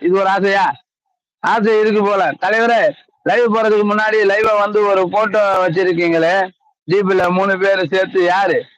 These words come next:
அப்படியா? ஆமாமா, எனக்கு நான் இப்ப அதுல போட்டோ எடுக்கணும்னா எடுக்க முடியலப்பா.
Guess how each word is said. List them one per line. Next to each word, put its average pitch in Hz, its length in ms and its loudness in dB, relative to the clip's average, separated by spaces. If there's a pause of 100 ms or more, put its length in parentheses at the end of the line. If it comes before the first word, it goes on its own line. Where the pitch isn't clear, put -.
(380)
அப்படியா? 208 340 0 (800)
ஆமாமா, 220 500 0
எனக்கு 208 340 2
நான் 202 220 0
இப்ப 190 180 -4
அதுல 196 200 0 (100)
போட்டோ 269 240 0 (120)
எடுக்கணும்னா 233 360 0
எடுக்க 254 300 0
முடியலப்பா. 180 460 0